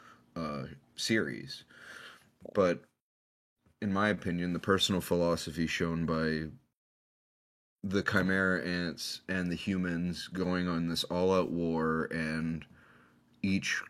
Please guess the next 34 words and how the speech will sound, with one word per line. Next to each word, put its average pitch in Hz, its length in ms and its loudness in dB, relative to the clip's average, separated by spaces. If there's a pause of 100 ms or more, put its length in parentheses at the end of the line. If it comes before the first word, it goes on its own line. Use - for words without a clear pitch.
(240)
learning 98 480 4
from 85 240 -2
each 85 220 -2
other 82 300 0
and 85 100 -2
becoming 82 540 -2
more 90 280 0
brutal 82 1120 -2
and 82 260 -2
more, 82 600 -2 (1160)
like, 90 220 -2
the 101 80 -2
humans 110 460 8
becoming 92 520 0
more 87 180 -2
beastly 82 680 -2
and 85 240 -2
the 82 100 -2
ants 95 300 -2
becoming 87 440 -2
more 82 120 -2
human-like 85 640 0
and 85 120 -2
gaining 78 360 -2
empathy 85 560 0
and 82 160 -2
such 80 300 -4
and 78 100 -4
stuff - 280 -4
like 73 180 -8
that. 76 260 -4 (1160)
<sighs> - 60 -10 (840)
It's 110 220 0
just - 400 0